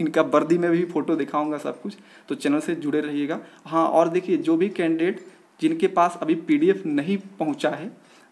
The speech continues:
तो आप लोग ये, मैं आपको फॉरवर्ड कर दूंगा एसएस डिफेंस एकेडमी Telegram चैनल पे, तो आप लोग वहां से जाकर आप लोग पीडीएफ़ को देख लीजिएगा, अपना नाम, यदि नाम होगा तो आप सिलेक्टेड हैं,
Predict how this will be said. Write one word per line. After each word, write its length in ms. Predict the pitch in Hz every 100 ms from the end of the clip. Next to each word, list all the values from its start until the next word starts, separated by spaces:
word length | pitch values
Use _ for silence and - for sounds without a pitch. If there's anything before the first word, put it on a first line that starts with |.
| -
तो 60 |
आप 180 | 151 170
लोग 220 | 180 - 151
ये, 300 | 143 139 - - 156
मैं 100 | 156
आपको 280 | 151 -
फॉरवर्ड 400 | 170 156 143 170
कर 180 | 165 170
दूंगा 360 | 160 151 180 -
एसएस 280 | 143 175 -
डिफेंस 380 | 156 147 165 160
एकेडमी 300 | 151 156 165
Telegram 480 | 160 139 139 151 151
चैनल 240 | 147 135
पे, 160 | 131 190 - - - -
तो 60 | 135
आप 140 | 135
लोग 200 | 185 156
वहां 300 | 139 139 175
से 180 | 175 170
जाकर 460 | 139 131 123 185 - - -
आप 180 | 139 156
लोग 220 | 180 -
पीडीएफ़ 300 | 147 151 165
को 180 | 180 190 - - -
देख 220 | 147 170
लीजिएगा, 320 | 180 160 160 160
अपना 180 | 160
नाम, 320 | 160 135 127 131
यदि 180 | 135
नाम 200 | 143 160
होगा 200 | 160 165
तो 120 | 185 147
आप 100 | -
सिलेक्टेड 420 | 143 135 160 135
हैं, 180 | 180